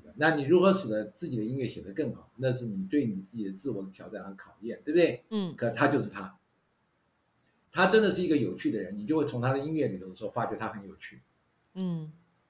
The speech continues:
Speaker 1: 你知道，就是，那，那你会发觉说，哎，哎，你知道，哎，他不太一样哦。你知道，我们经常艺术里头在寻找是那种，他写了两三句的时候，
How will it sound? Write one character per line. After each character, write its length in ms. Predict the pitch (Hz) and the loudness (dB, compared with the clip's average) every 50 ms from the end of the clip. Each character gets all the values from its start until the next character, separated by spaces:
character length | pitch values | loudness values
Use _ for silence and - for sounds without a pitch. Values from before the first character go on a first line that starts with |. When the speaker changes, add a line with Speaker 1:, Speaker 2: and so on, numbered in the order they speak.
| _ _ _ _ _ | _ _ _ _ _
Speaker 1:
你 80 | 147 147 | 0 2
知 40 | 170 | 4
道， 200 | 156 147 - - | 4 4 6 6
就 100 | 202 196 | 4 6
是， 300 | 190 208 190 - - - - - _ _ | 6 4 2 2 -2 -10 -18 -20 _ _
那， 500 | 240 214 214 196 175 147 - - - - _ _ _ | 4 6 8 8 6 6 2 -2 -8 -14 _ _ _
那 380 | 196 202 196 190 175 160 143 147 | 2 6 8 8 8 6 4 2
你 80 | 156 160 | 2 4
会 120 | 175 190 190 | 4 6 8
发 160 | 196 190 185 | 8 8 8
觉 120 | 175 151 | 8 6
说， 140 | - 160 151 | 6 6 8
哎， 240 | 160 190 220 262 294 - - - _ _ _ _ _ _ _ _ | 8 8 6 4 0 -4 -8 -14 _ _ _ _ _ _ _ _
哎， 360 | - 104 104 113 139 202 247 - - - _ _ _ _ _ _ _ _ | -6 -4 -2 -2 -2 -2 -4 -6 -10 -18 _ _ _ _ _ _ _ _
你 160 | 110 113 110 | -8 -6 -4
知 60 | 123 | -4
道， 180 | 113 101 - - _ _ 190 | -6 -6 -10 -14 _ _ -18
哎， 340 | 190 185 185 214 135 - - - - | -18 -14 -10 -8 -8 -8 -8 -8 -10
他 80 | - - | -12 -12
不 100 | - - | -8 -6
太 140 | 156 135 | -4 -4
一 160 | 117 104 113 120 | -4 -4 -4 -4
样 140 | - - 110 | -4 -4 -4
哦。 180 | 107 107 - - - - - - - | -6 -8 -10 -10 -8 -6 -6 -6 -6
你 60 | 131 | 0
知 80 | - 180 | 2 2
道， 120 | 170 151 | 4 4
我 120 | 139 147 175 | 6 6 6
们 220 | 208 226 214 - | 6 6 4 0
经 140 | - 285 233 | -2 2 6
常 280 | 214 190 190 190 190 - - _ _ _ - | 8 8 8 8 6 0 -8 _ _ _ -4
艺 180 | - 214 233 214 | 2 4 4 6
术 160 | 185 220 196 | 6 6 6
里 80 | 135 123 | 6 6
头 80 | 143 | 6
在 140 | 147 190 175 | 8 8 6
寻 200 | - - 302 302 | 8 6 4 2
找 160 | 135 113 104 | 2 0 -2
是 100 | 98 113 | -2 -2
那 100 | 127 120 | -2 -2
种， 120 | 107 95 95 - | -4 -4 -6 0
他 140 | - 156 160 | 2 2 2
写 180 | - - 110 | 2 0 -2
了 240 | 98 104 107 95 - - _ | -2 -4 -6 -8 -10 -14 _
两 160 | - 104 - | -12 -12 -10
三 200 | - 120 120 127 | -8 -6 -6 -4
句 140 | 127 135 120 101 | -4 -4 -4 -6
的 40 | |
时 120 | - - 117 | -6 -8 -8
候， 120 | 98 98 | -10 -10